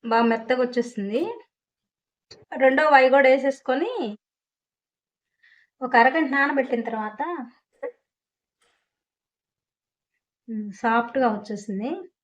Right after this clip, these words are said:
దీన్ని ఇంకోసారి మళ్ళీ ఊస-, ఉరకాలాగా అనేసుకొని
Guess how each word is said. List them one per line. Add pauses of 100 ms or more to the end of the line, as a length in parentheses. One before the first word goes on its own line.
(520)
దీన్ని
ఇంకోసారి
మళ్ళీ
ఊస-,
ఉరకాలాగా (380)
అనేసుకొని